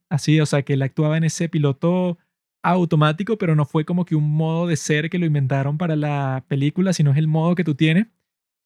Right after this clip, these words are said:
cuando no te das cuenta de eso, pues, o sea, de todas las cosas que en realidad son las que influyen en tu vida, sí, pues, o sea, que este tipo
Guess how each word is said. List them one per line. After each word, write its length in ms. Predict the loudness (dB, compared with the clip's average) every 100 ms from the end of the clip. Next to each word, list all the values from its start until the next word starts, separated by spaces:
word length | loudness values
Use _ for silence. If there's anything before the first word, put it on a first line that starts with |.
| _
cuando 280 | 2 4 4
no 120 | 0
te 80 | 0
das 120 | -2
cuenta 360 | 0 0 2 2
de 80 | 2
eso, 160 | 2
pues, 180 | 0 0
o 60 | 2
sea, 160 | 2
de 360 | 2 2 0 0
todas 180 | 2 4
las 120 | 4
cosas 240 | 2 -2 0
que 80 |
en 60 | 2
realidad 360 | 4 4 2 2
son 160 | 0
las 140 | 0 0
que 600 | 2 2 0 -4 -10 -14 _ _ _ _ _ _ _ _ -20 -20 _ _ _ 4
influyen 560 | 4 6 6 6 4
en 140 | 4 2
tu 380 | 2 0 2 2
vida, 240 | 4 4
sí, 180 | 4 2
pues, 160 | 2
o 40 | 0
sea, 160 | -2
que 80 | -4
este 160 | -4 0
tipo 460 | 2 4 4 4